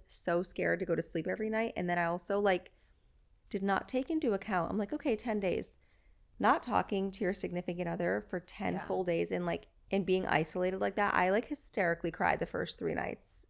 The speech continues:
Speaker 1: And I was like, "Maybe I should go home," but, like, stuck through it. I think, like, if I did it in a different setting, another time, like, I think there's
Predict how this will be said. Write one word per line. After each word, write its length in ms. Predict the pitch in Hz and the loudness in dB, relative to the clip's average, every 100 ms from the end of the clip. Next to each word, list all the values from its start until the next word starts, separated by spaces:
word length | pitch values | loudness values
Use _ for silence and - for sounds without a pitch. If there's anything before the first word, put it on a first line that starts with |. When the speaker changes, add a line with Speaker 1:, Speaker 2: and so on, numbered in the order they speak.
| - | -2
Speaker 1:
And 80 | 175 | 0
I 140 | 165 | 0
was 160 | 170 180 | 2 2
like, 240 | 165 - - - _ _ - _ _ | 2 0 -20 -20 _ _ -20 _ _
"Maybe 240 | 180 175 165 | 0 2 2
I 80 | 165 | 0
should 200 | - 160 | 0 0
go 120 | 156 | 0
home," 460 | - 262 247 233 | 4 6 8 8
but, 100 | 196 | 4
like, 240 | - 165 - | 2 2 0
stuck 400 | - - 190 190 | -10 0 2 2
through 180 | - 165 165 | 0 2 2
it. 80 | - | 4
I 80 | 208 | 2
think, 260 | 202 220 233 | 4 4 4
like, 220 | 269 262 | 4 4
if 100 | 240 | 4
I 140 | 220 | 4
did 180 | 214 180 | 4 4
it 320 | 175 175 - - _ - - - | 6 4 0 -16 _ -20 -6 0
in 100 | 180 | 2
a 60 | |
different 400 | 170 190 226 220 | 4 2 2 -2
setting, 640 | - 180 175 165 165 170 - - _ _ - - - | 2 4 6 4 2 -2 -6 -18 _ _ -20 -20 -4
another 340 | - 180 202 208 | 2 6 6 4
time, 420 | 208 180 165 170 | 2 4 4 4
like, 140 | 170 | 4
I 80 | 175 | 2
think 200 | 190 180 | 2 4
there's 180 | 196 | 4